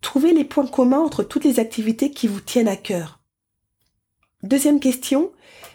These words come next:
si vous avez un grand rêve, est-ce réellement le vôtre ou celui de quelqu'un d'autre, comme celui du parent toxique, par exemple ? Vos objectifs sont-ils le fruit de vos choix personnels ou, euh, ceux que les autres pensent que vous devriez atteindre ?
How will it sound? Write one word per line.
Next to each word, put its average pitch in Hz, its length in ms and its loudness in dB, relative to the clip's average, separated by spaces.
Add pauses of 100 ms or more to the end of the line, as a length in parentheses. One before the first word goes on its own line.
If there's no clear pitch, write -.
(160)
si - 240 0
vous 330 200 2
avez 277 220 4
un 226 120 0
grand 208 260 -2
rêve, 165 420 -4 (640)
est-ce 285 200 0
réellement 254 380 4
le 220 120 6
vôtre 226 540 -2 (420)
ou 285 100 4
celui 285 320 4
de 220 120 2
quelqu'un 233 380 0
d'autre, 190 420 -4
comme 226 180 2
celui 226 260 2
du 226 160 0
parent 202 300 -2
toxique, - 500 -6 (320)
par 190 140 -2
exemple ? 175 520 -6 (1500)
Vos 233 220 2
objectifs 277 480 2
sont-ils 277 400 2
le 240 100 4
fruit 294 280 0
de 240 120 4
vos 202 160 0
choix 226 240 0
personnels 220 840 2 (460)
ou, 208 280 0
euh, 190 100 -2
ceux - 320 0
que 302 160 0
les 220 240 2
autres 254 220 0
pensent 285 340 0
que - 100 0
vous 240 160 -2
devriez 214 460 2
atteindre ? 180 640 -4